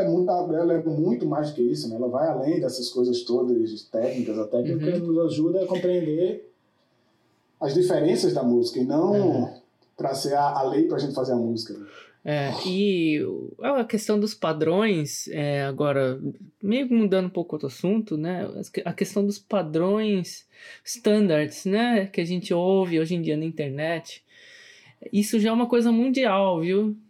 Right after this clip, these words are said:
Speaker 2: É uma, é um fenômeno mundial que a gente tá vendo agora na, na questão do con-, contrabaixística, que é cada
Speaker 1: Uhum.
Speaker 2: vez mais a gente querer, é, padronizar certas coisas, certas interpretações.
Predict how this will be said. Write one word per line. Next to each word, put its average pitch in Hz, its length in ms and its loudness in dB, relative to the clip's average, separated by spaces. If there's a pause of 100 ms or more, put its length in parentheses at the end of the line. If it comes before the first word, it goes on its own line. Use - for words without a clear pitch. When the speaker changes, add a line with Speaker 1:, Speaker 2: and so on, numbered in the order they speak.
(200)
Speaker 2:
É - 40 -8
uma, 175 280 -2
é 170 60 0
um 190 260 2
fenômeno 208 560 2
mundial 214 840 2
que 180 80 -6
a 170 40 -4
gente 175 260 -6
tá 160 340 -2
vendo 160 360 -2
agora 151 320 0
na, 131 580 -2 (280)
na 320 160 -4
questão 233 360 0
do 185 60 -4
con-, 196 260 -2
contrabaixística, 220 1400 -4 (720)
que - 60 -2
é - 20 -2
cada 262 300 2
Speaker 1:
Uhum. 233 40 4
Speaker 2:
vez 226 260 4
mais 202 300 2
a 233 60 4
gente 214 320 0
querer, 202 800 0
é, 175 580 -2 (140)
padronizar 254 1080 2
certas 233 560 0
coisas, 175 500 0
certas 254 600 0
interpretações. 202 960 -2